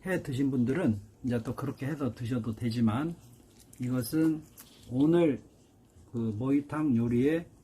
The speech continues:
예, 들어가는, 어, 순서다, 이렇게 알고 계시고, 여러분들도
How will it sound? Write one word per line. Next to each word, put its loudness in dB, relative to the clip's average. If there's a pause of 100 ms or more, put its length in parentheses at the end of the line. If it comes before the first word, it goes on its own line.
(640)
예, -8
들어가는, 0 (500)
어, -12
순서다, -4 (440)
이렇게 -6
알고 -4
계시고, -2
여러분들도 0